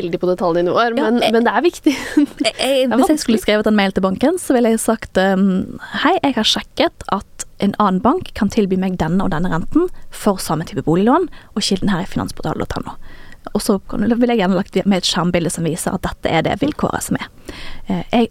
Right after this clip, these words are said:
Speaker 2: er en sikker og trygg betaler. Du ser at jeg har betalt boliglånet mitt hver eneste måned.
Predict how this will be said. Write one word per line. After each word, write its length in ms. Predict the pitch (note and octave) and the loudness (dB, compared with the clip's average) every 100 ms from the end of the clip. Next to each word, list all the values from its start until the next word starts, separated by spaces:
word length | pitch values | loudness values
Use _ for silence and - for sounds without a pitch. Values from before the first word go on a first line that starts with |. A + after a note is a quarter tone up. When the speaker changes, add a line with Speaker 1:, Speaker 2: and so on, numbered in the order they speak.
| G#3 | 2
Speaker 2:
er 60 | - | 2
en 160 | F3+ E3+ | 0 -2
sikker 420 | - - - G3 E3+ | -4 -2 0 0 -2
og 80 | - | -2
trygg 160 | G3 - | -4 -4
betaler. 460 | - C#4 C#4 C4+ B3+ | 0 2 4 2 0
Du 60 | |
ser 180 | - G3+ | -2 -4
at 140 | G3 | -2
jeg 80 | G3+ | -2
har 80 | E3+ | -2
betalt 380 | F#3 - F3+ F#3 - | -6 -2 -2 -2 0
boliglånet 320 | F3 F#3 E3+ | 0 2 -2
mitt 100 | F#3+ | -4
hver 160 | F#3 - | -4 -4
eneste 380 | F3 F#3 - | -4 -4 -2
måned. 320 | F3+ F3 B3+ | 0 2 2